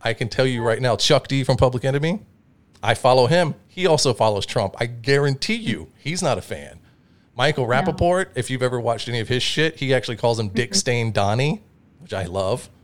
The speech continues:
Speaker 1: Michael, I'm talking about you if you ever watch, homie. Um,
Speaker 2: <laughs>
Speaker 1: like, it, it, there's, so there's these people who outright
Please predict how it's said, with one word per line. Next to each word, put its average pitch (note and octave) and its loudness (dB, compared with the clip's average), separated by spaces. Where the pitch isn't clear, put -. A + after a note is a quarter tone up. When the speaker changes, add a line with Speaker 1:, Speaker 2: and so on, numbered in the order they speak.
Speaker 1:
Michael, A#2 2
I'm G2+ 0
talking C3 2
about G2 0
you A2 -6
if - -8
you G#2+ -2
ever G2 -6
watch, G#2 -2
homie. F2 -6
Um, A2 4
Speaker 2:
<laughs> - 2
Speaker 1:
like, C3+ 4
it, E3+ -8
it, - -8
there's, D#3+ 2
so D#3 2
there's C3+ -2
these C#3+ -6
people F3+ -6
who B2+ -2
outright C3 0